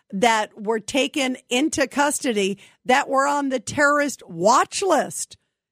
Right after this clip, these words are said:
You think about nine eleven, nineteen hijackers.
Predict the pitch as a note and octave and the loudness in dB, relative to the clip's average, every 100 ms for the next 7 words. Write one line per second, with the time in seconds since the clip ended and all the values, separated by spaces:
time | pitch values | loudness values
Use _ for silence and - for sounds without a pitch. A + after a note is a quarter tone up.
0 | _ C4+ - E4+ E4+ C#4+ C4 B3 B3+ B3 | _ -2 -2 -4 -2 0 0 0 -2 -2
1 | D4+ C#4 D4 D4+ A3+ G#3 A3 C4+ D#4 D4+ | 0 0 0 0 -2 -2 0 0 0 0
2 | C4+ E4+ F4 D#4 D4 D4 D4 D4 - | 0 0 0 0 0 0 -2 -2 -6